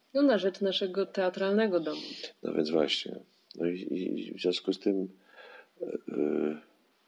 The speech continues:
Speaker 2: to przyjemne uczucie, że, że jest się z osobą,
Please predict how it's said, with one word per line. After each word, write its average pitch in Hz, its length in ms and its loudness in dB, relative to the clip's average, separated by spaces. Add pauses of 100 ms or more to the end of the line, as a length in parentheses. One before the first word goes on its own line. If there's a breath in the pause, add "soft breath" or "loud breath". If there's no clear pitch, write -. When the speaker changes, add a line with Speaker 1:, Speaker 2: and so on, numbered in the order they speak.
(120)
Speaker 2:
to - 80 -4
przyjemne 65 640 4 (640 loud breath)
uczucie, - 420 -2
że, 69 220 -2
że 71 240 -4
jest 73 200 0
się - 200 -2
z 67 80 -4
osobą, 69 480 -2